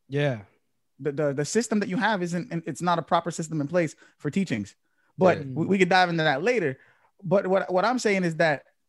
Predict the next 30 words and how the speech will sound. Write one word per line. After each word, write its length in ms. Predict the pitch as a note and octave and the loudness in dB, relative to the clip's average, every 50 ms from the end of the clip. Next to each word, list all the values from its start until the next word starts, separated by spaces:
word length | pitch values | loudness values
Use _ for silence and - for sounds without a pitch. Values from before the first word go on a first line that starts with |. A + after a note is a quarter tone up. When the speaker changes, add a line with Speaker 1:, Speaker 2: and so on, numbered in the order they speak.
| _ _ _ | _ _ _
Speaker 2:
like, 200 | G#3+ E3 E3 C#3+ | -4 -2 -2 -2
since 160 | - F#3+ E3 | -2 -2 -2
I 80 | F3+ D#3+ | 0 0
knew 180 | D3+ D#3 F3+ G#3 | 0 0 2 2
that, 300 | A3+ A#3 A3 - - _ - | 2 2 0 0 -4 _ 2
I 80 | C#3 D#3+ | 4 4
didn't 180 | F3+ F#3 D#3 | 4 4 4
take, 160 | - F3+ F3+ D#3 | 4 4 4 6
I 60 | C#3 | 6
didn't 140 | C#3+ C#3 C3 | 4 4 2
take, 120 | D3 - | 2 2
I 80 | C3 C3+ | 2 2
didn't 300 | C#3 B2 G#2 F#2 - - | 2 2 0 -2 -2 -2
take 160 | D3 D3 C#3 | -2 -2 4
the 100 | C#3+ D3 | 4 4
S 140 | D3+ D3 D3 | 4 4 2
A 80 | D3 | 0
T 200 | C3+ - C#3 C#3+ | 0 0 -2 -2
serious 380 | C3+ - C3 C#3 C#3 C#3 C3+ - | 0 0 2 2 2 2 2 2
and 120 | C3 B2+ | 2 2
nothing 180 | C3 - - C3+ | 2 0 0 -2
like 160 | B2+ A#2+ A2 | -4 0 4
that 180 | D#3 D3 G2+ - - B2+ C3 | 4 4 4 4 -2 -8 -6
because 200 | C3 - D3 C#3 | -2 0 2 4
I 60 | D3+ | 4
didn't 180 | D3+ D3 C3 C#3 | 4 4 4 4
need 160 | D3+ D#3+ C#3+ | 2 2 0
to 40 | C3 | 0
test 280 | - D#3 D3+ D3 - F3+ | 2 2 2 2 4 2
in 260 | G#3 F#3+ D#3+ D3 | 2 4 2 0